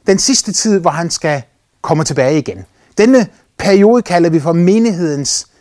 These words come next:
tidsalder. Og i de syv sendebreve til menighederne i Lilleasien, det som i dag hedder Tyrkiet, i disse syv sendebreve, der beskrives syv tidsperioder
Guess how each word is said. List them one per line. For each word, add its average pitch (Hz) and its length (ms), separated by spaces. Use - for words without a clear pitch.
tidsalder. 117 600
Og 175 220
i 180 60
de 190 100
syv 277 240
sendebreve 156 800
til 156 260
menighederne 180 500
i 147 40
Lilleasien, 156 720
det 170 100
som 156 140
i 156 40
dag 151 220
hedder 135 240
Tyrkiet, 226 640
i 196 100
disse 220 220
syv 240 180
sendebreve, 180 580
der 185 200
beskrives 202 600
syv - 500
tidsperioder 147 1400